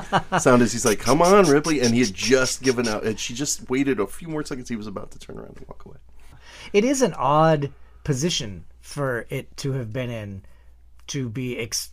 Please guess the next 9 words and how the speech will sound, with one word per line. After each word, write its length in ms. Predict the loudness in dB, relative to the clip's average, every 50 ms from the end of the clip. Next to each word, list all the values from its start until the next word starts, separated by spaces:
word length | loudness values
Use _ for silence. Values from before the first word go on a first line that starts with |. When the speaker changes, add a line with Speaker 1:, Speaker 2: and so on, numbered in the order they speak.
| -14 -12
Speaker 1:
either 380 | -10 -8 -8 -8 -8 -10 -10 -12 -16 -20 -14 -8
Speaker 2:
It 100 | -6 -6 -6 -6 -10 -20 -20 -20 -10 -4
Speaker 1:
anticipating 720 | -2 -2 2 2 2 2 2 0 0 0 0 0 0 -2 -2
someone 360 | -4 -4 -4 -4 -4 -6 -6
coming. 340 | -8 -10 -10 -10 -12 -14 -16 -18 -20 -20 -20 -20 -20 -20 -20 -20 -20 -20 -20 -20 -18 -12
Why, 180 | -10 -8 -8
why 240 | -8 -6 -6 -6 -6
was 220 | -4 -4 -4 -4 -4
he, 160 | -6 -8